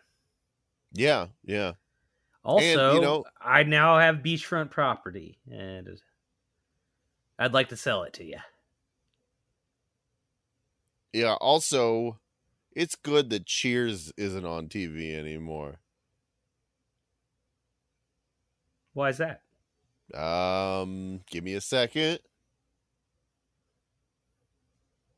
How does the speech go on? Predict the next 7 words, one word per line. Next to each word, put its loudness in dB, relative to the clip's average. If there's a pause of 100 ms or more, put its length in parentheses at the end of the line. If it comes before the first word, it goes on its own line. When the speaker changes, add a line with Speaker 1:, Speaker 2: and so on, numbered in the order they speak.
(160)
Speaker 1:
One 6
of 4
the 2
actors 4
would -2
have -6
become, -2